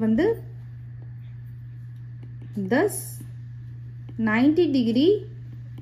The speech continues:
is equal to its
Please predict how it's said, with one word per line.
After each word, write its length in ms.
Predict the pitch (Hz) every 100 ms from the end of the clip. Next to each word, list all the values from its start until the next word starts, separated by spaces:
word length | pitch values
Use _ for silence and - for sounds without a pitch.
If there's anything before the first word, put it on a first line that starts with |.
| - 302
is 140 | 403 - - - - 208
equal 520 | 202 - 190 190 240 392 - - - - - - - - - - - - - - - - -
to 80 | 285 254 320
its 200 | 381